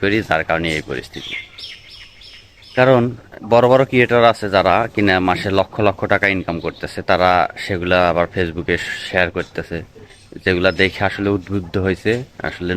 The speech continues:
নতুন নতুন চ্যাংড়া বুড়ো সবাই, যার কারণে এই পরিস্থিতি। আপনাদের আসলে Telegram-এর কথা মনে আছে? কিছুদিন আগে Telegram খুব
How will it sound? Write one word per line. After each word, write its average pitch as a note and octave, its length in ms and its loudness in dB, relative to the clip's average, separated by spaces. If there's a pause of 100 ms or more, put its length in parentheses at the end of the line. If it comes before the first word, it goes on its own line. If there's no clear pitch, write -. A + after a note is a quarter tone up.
নতুন F#2+ 260 -4
নতুন F#2+ 220 -4 (340)
চ্যাংড়া G2 320 0
বুড়ো F2 200 -2 (120)
সবাই, D#2+ 240 -2 (840)
যার F#2+ 180 2
কারণে A2 180 2 (120)
এই F2+ 60 2
পরিস্থিতি। D#2+ 540 -6 (760)
আপনাদের B2+ 400 2
আসলে C#3+ 180 0 (300)
Telegram-এর C#3 580 4
কথা C#3+ 160 2
মনে C3 320 2
আছে? B2 160 0 (160)
কিছুদিন G#2 420 -2
আগে G2 120 0 (100)
Telegram G2 420 2 (100)
খুব F#2+ 120 -2